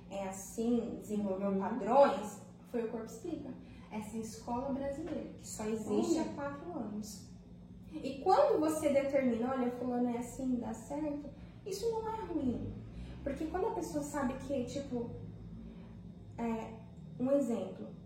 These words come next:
Speaker 1: o primeiro que eu comentei, o magrelinho, ele é super lógico, ele é racional. Ele vai pro, pro um velório, a mãe dele morreu, ele não chora, ele tá aqui lúcido.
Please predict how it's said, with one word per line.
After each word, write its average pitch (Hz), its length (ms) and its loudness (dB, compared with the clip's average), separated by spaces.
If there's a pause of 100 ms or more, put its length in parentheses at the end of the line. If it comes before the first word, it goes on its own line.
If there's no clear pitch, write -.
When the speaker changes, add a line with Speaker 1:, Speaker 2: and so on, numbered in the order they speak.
(300)
Speaker 1:
o 262 100 -2
primeiro 311 480 6
que 285 60 -2
eu 262 80 0
comentei, 226 480 0
o 214 80 -2
magrelinho, 202 760 -2
ele 262 160 0
é 285 80 2
super 294 420 -4
lógico, 247 480 -2
ele 233 120 0
é - 20 -2
racional. 233 800 -4 (320)
Ele 269 300 2
vai 294 420 2
pro, 233 160 0 (260)
pro 226 80 -2
um 214 180 -2
velório, 220 560 0
a 240 60 2
mãe 311 280 4
dele 277 400 4
morreu, 214 500 0 (100)
ele 269 240 -2
não 277 140 -2
chora, 233 640 -6 (400)
ele 381 200 0
tá 370 120 2
aqui 370 180 -4
lúcido. 311 440 4